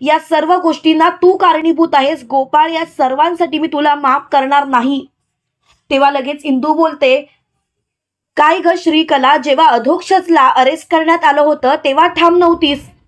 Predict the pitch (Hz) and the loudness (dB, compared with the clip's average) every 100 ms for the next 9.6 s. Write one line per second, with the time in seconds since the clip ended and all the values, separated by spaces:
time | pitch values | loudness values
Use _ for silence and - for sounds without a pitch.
0 | _ _ _ - - - 285 330 320 294 | _ _ _ -20 -10 -2 0 0 0 0
1 | 339 330 311 370 359 302 277 269 - _ | 2 2 2 2 2 0 -2 -10 -18 _
2 | _ _ - 262 302 330 311 294 302 302 | _ _ -2 2 2 2 0 0 0 2
3 | 247 294 269 269 302 349 339 302 294 339 | 2 2 2 2 0 0 -2 -2 0 0
4 | 339 330 330 320 320 262 262 285 339 330 | 0 0 0 0 0 0 -2 0 0 0
5 | 339 320 330 320 269 262 285 - _ _ | 0 0 0 0 -2 -4 -6 -12 _ _
6 | _ - - 262 285 330 311 330 339 302 | _ -20 -8 -4 0 2 0 0 -2 -2
7 | 311 320 262 - 294 349 359 339 320 233 | 0 0 -2 -2 0 0 0 0 0 0
8 | 302 - - 254 359 381 349 339 339 294 | -2 -2 -2 0 0 0 0 0 0 0
9 | 320 - 262 302 302 262 | -2 -2 0 2 2 2